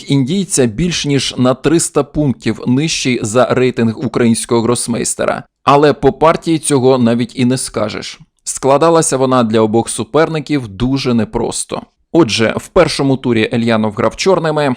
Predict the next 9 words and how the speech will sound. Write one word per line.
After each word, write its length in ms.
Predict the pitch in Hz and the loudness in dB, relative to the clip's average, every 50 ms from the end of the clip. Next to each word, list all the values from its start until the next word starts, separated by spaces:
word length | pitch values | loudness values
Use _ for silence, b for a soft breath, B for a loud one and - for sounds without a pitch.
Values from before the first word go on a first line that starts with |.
| - - | -6 -4
і 60 | - 131 | -2 0
у 140 | 135 127 | 0 2
відповідь 500 | 110 127 127 - - 113 104 110 104 - - | 2 0 -4 -2 -4 -2 -2 -2 -4 -2 -2
на 280 | 120 120 113 110 107 - 110 110 | 0 2 2 0 0 -2 -2 -4
Е 60 | 117 | -4
чотири 640 | 113 - 147 - - 190 185 175 165 160 151 135 110 113 _ - | -2 -4 -8 -4 -2 0 2 4 4 4 4 2 0 -4 _ -10
зіграв 480 | 110 107 123 113 135 151 156 156 - - 120 98 - | -6 -4 -4 0 2 2 2 0 -2 -6 -10 -6 -4
Е 60 | 135 | -4
п'ять. 500 | - - - 98 - - - - - - | -4 -6 -8 -6 -6 -6 -6 -10 -14 -18